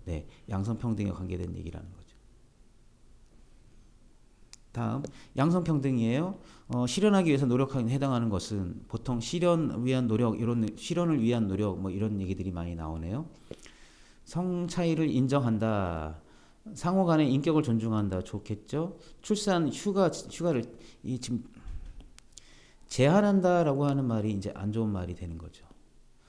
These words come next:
그다음 성 역할에 대한 고-, 고정관념, 요 말도 안 좋은 말이죠.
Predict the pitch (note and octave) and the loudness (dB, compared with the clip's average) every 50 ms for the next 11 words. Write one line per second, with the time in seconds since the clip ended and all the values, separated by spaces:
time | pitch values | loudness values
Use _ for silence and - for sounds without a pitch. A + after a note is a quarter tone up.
0 | - - - - A#2+ A#2 B2+ C#3+ C#3+ - - - - G3 G#3 G3 F3+ F#3+ G3+ E3+ | -20 -20 -12 -6 -4 -2 -2 -2 -6 -10 -14 -4 0 2 2 2 2 2 2 2
1 | D#3 D3 C#3 C3 C3 C3 C3+ B2+ A#2 - - C3 B2+ - - - A#2+ B2+ F3 G3+ | 4 4 4 2 2 2 0 -2 -4 -2 -2 -2 -2 -2 2 4 4 6 6 6
2 | A3 G#3 G3+ F#3+ F3 E3 D#3 C#3+ A#2 F#2+ A2+ A#2+ B2 A#2 A2 A2 F#2 F2+ F#2 F#2 | 4 6 4 4 4 4 2 2 2 2 2 2 2 0 0 -2 -4 -4 -4 -6
3 | F#2+ F2+ E2+ E2+ - - - - - | -6 -8 -8 -10 -14 -18 -20 -20 -20